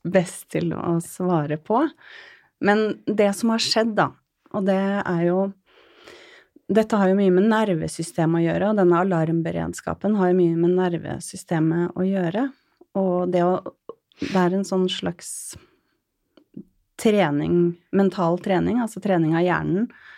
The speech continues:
eh, trening på selvregulering er veldig viktig. Så hvor jeg var, jeg hadde jo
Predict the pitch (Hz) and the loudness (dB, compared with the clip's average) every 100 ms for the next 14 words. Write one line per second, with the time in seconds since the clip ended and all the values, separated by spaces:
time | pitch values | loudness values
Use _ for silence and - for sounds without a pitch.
0 | - - - - - - _ _ 196 185 | -20 -20 -20 -20 -20 -20 _ _ 0 2
1 | 180 170 170 170 170 202 165 160 170 170 | 4 4 2 0 0 0 2 2 0 0
2 | 175 165 - 185 160 151 147 147 147 147 | -2 -2 0 0 0 -2 -2 -2 -2 -2
3 | 170 320 349 _ _ _ _ _ _ _ | 4 4 2 _ _ _ _ _ _ _
4 | _ - 196 185 190 185 190 - - 262 | _ -8 -2 0 2 0 -2 -6 -2 0
5 | 349 _ _ _ _ _ _ _ _ _ | 0 _ _ _ _ _ _ _ _ _
6 | _ - - 220 208 202 202 196 185 185 | _ -18 -4 2 2 4 2 2 2 4
7 | 208 190 180 220 302 208 _ _ _ _ | 2 0 0 0 -2 -6 _ _ _ _
8 | - 208 214 180 175 202 | -4 0 0 2 2 4